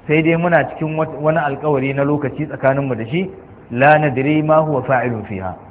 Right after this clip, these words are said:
Ba mu san yanzu dai me zai yi ba, tunda ai akwai alƙawari na zaman lafiya. Na baro gida akan wannan. To amma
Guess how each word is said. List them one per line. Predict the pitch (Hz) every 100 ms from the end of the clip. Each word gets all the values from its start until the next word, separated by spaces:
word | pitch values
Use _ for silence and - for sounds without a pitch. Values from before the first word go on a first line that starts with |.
| - - - -
Ba | 107
mu | 120 120
san | 151
yanzu | 151 127 151
dai | 139
me | 143
zai | 127 127
yi | 110
ba, | 110 110 - -
tunda | 143 135
ai | 131 147 147 - - - -
akwai | 107 143
alƙawari | 131 123 135 123 131
na | 147 147 143 107 - 123
zaman | 127 127
lafiya. | 127 123 123 107 - - -
Na | 127 135
baro | 139 147
gida | 143 151 147
akan | 127 135
wannan. | 110 104 104 104 - - -
To |
amma | 113 117 143 156